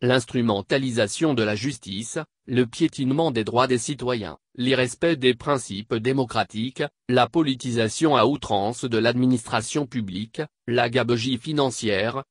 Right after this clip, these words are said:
la pauvreté et la corruption endémique, apostrophe. Il assure que la situation a poussé, apostrophe, l'armée républicaine à travers le Comité national du rassemblement et du développement, C N R D,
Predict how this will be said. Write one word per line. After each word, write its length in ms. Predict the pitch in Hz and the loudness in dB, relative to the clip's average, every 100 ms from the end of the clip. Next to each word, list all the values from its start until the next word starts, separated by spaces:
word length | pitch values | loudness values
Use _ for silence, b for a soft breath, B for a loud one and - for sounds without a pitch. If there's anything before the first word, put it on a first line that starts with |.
| _ | _
la 160 | 120 117 | 0 0
pauvreté 680 | 113 107 101 98 - 170 185 | 2 -2 0 -4 2 4 4
et 40 | |
la 140 | 107 101 | 2 0
corruption 680 | 127 110 110 - 165 156 | 0 0 0 0 2 4
endémique, 540 | 143 127 151 165 185 - | 4 4 2 2 -2 0
apostrophe. 640 | 113 127 120 - 69 - 67 - _ _ _ _ _ - | -2 0 -6 -6 -10 -10 -14 -14 _ _ _ _ _ -8
Il 160 | 123 120 | -2 0
assure 380 | 110 - 156 - | 0 0 -2 2
que 100 | 139 | 4
la 180 | 120 | 4
situation 680 | 113 151 127 135 107 - 147 | 2 -4 -2 0 0 0 2
a 80 | 127 | 2
poussé, 380 | 113 123 - 170 | 0 -8 -2 0
apostrophe, 580 | 120 139 123 - 123 113 | 2 2 0 2 2 2
l'armée 420 | 113 113 123 165 | 2 2 2 2
républicaine 800 | 151 165 180 139 131 123 113 110 | 0 -2 -4 -4 -4 2 2 4
à 100 | 127 | 0
travers 380 | - 113 123 113 | 0 2 2 2
le 120 | 107 | 0
Comité 460 | 110 170 135 117 | 4 4 2 0
national 580 | 135 139 135 123 110 104 | 0 0 0 0 0 0
du 120 | 117 | 0
rassemblement 760 | 113 104 101 123 110 110 127 175 | 0 0 0 -2 0 2 2 2
et 80 | 147 | 0
du 140 | 104 | -2
développement, 680 | 101 107 113 107 131 135 151 _ _ | -4 -4 -2 -2 2 2 0 _ _
C 200 | - 123 | -4 2
N 280 | 110 113 139 | 4 4 4
R 180 | 147 123 | 2 2
D, 300 | 98 101 | -2 -2